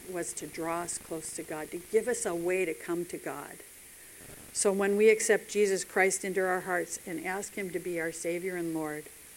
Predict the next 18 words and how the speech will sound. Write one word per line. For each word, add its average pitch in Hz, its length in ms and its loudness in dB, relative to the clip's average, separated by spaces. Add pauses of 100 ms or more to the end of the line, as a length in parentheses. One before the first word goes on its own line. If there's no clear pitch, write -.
(220)
we 208 120 2
can 208 220 0
have 185 280 -4
the 160 80 -6
same 196 360 -2
assurance 165 520 -6
that 165 160 -6
the 175 120 -4
Apostle 160 480 -8
Paul 156 320 -4
had 147 300 -4 (360)
in 165 200 2
Romans 165 380 4
eight, 160 220 2
one 160 180 2
and 156 140 -2
two. 160 260 -6 (1300)
"Therefore, 185 720 10